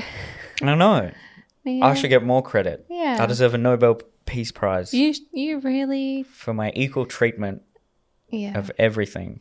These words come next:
Speaker 1: You should apply and, um,
Speaker 2: <laughs> Can you
Speaker 1: try.
Speaker 2: apply? Can you just apply for the Nobel
Speaker 1: I don't
Speaker 2: Prize?
Speaker 1: know. <laughs> I think you
Speaker 2: I've
Speaker 1: should
Speaker 2: got
Speaker 1: just
Speaker 2: some
Speaker 1: write
Speaker 2: references. I worked at Macca's for a few months.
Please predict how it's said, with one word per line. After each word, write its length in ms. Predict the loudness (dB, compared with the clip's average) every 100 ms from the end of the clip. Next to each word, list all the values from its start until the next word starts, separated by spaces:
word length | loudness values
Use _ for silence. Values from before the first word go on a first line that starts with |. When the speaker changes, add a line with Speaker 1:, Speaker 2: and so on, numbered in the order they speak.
| _ _ _ _ _ -4
Speaker 1:
You 80 | 0
should 160 | 2
apply 560 | 2 2 0 2 0 -2
and, 380 | -8 -8 -8 -10 -12
um, 560 | -10 -8 -8 -10 -14 -18 _ _ _
Speaker 2:
<laughs> 400 | _ _ _ -2
Can 420 | 0 2 2 4
you 100 | 6
Speaker 1:
try. 140 | 6 8
Speaker 2:
apply? 320 | 6 4 2
Can 240 | 0 0
you 80 | 0
just 260 | 0 0 0
apply 380 | 4 6 8 6
for 100 | 2
the 80 |
Nobel 320 | 2 4 8 8
Speaker 1:
I 100 | 8
don't 140 | 8
Speaker 2:
Prize? 380 | 8 6 4 4
Speaker 1:
know. 220 | 2 -2 -12 0
<laughs> 60 | 2
I 40 | 4
think 220 | 2 6
you 60 | 6
Speaker 2:
I've 60 |
Speaker 1:
should 60 | 8
Speaker 2:
got 40 | 8
Speaker 1:
just 100 | 6
Speaker 2:
some 100 | 4
Speaker 1:
write 60 |
Speaker 2:
references. 720 | 6 6 4 2 4 4 6 6
I 80 |
worked 260 | 8 6 4
at 80 | 4
Macca's 380 | 4 4 0 -2
for 120 | -2
a 60 |
few 200 | -2 -4
months. 380 | 2 2 2 0